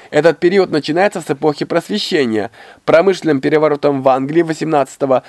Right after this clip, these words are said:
столетия и французской буржуазной революции тысяча семьсот восемьдесят девятого, тысяча семьсот девяносто четвёртого годов было положено начало эпохи капитализма в Европе. Просвещение — необходимая ступень в вступительном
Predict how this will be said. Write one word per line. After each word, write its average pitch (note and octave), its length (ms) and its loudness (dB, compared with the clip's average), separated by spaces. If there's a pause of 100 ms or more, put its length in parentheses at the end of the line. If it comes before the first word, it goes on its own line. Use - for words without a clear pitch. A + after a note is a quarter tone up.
(120)
столетия B2 580 0
и - 20 -4
французской - 480 -2
буржуазной G3 520 2
революции G3 540 0
тысяча C#3+ 300 -4
семьсот D3 320 -6
восемьдесят C#3 320 -8
девятого, G3 340 0
тысяча E3 400 -8
семьсот D#3+ 340 -4
девяносто C#3 380 -4
четвёртого D3 400 -4
годов D#3+ 360 0 (420)
было G#3 260 4
положено F3 460 0
начало G3 380 2
эпохи D3+ 280 -4
капитализма D3 580 -2
в D3 40 -6
Европе. C3+ 560 -4 (320)
Просвещение — G#3 580 -2
необходимая F#3 640 0
ступень G3 440 -2
в B2 200 -6
вступительном D#3 760 -4